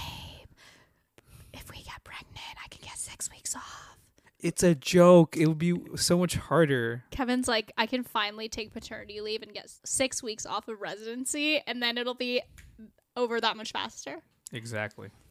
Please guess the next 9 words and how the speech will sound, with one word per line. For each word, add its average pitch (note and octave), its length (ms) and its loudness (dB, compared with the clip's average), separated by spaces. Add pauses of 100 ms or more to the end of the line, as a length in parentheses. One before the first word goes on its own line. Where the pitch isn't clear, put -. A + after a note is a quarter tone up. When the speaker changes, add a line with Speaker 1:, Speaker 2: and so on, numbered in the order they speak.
(180)
Speaker 1:
Would D4 240 4
you G#4 120 6
wanna B3 340 0
be G#4 80 -2 (140)
a - 20 -8
father A#4+ 280 4 (100)
during A4 240 2
residency? A#4 520 2 (120)
Like, B3+ 200 0